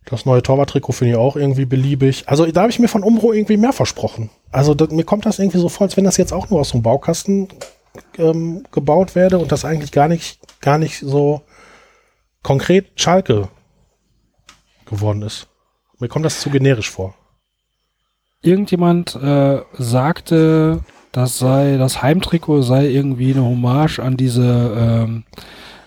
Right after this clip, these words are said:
Speaker 2: ähm, achtziger Jahre, äh, Trikots,
Speaker 1: Am Anfang
Speaker 2: ähm,
Speaker 1: der
Speaker 2: wo wir
Speaker 1: neunziger
Speaker 2: hier
Speaker 1: Raktiv.
Speaker 2: Ja, genau, aktiv, genau,
Speaker 1: Ja, ja.
Speaker 2: richtig,
Speaker 1: Mein
Speaker 2: kam
Speaker 1: erstes
Speaker 2: ich
Speaker 1: Trikot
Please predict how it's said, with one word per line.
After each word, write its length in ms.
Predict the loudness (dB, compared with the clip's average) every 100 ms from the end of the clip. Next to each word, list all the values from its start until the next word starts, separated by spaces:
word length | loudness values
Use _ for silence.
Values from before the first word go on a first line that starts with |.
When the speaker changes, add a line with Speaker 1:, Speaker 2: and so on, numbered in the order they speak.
| -4
Speaker 2:
ähm, 300 | -2 -2 -4
achtziger 440 | -8 -8 -6 -2 2
Jahre, 1120 | 4 2 2 2 4 2 0 0 0 -2 -4
äh, 40 | -8
Trikots, 720 | -4 0 2 2 0 -8 -14 -20 _
Speaker 1:
Am 120 | -12 -6
Anfang 280 | -2 0
Speaker 2:
ähm, 60 | 0
Speaker 1:
der 80 | 2
Speaker 2:
wo 20 |
wir 40 | 0
Speaker 1:
neunziger 340 | 2 2 4
Speaker 2:
hier 240 | 2 0 -6 _
Speaker 1:
Raktiv. 500 | -8 -8 -14 -18 -18 _ _ _ _ _ 0
Speaker 2:
Ja, 120 | 2
genau, 240 | 4 2 0
aktiv, 420 | -2 -4 -2 -2
genau, 200 | 0 2
Speaker 1:
Ja, 60 | 0
ja. 100 | -2
Speaker 2:
richtig, 160 | -2
Speaker 1:
Mein 120 | 0 2
Speaker 2:
kam 80 |
Speaker 1:
erstes 220 | 2 2 -2
Speaker 2:
ich 40 |
Speaker 1:
Trikot 140 | -2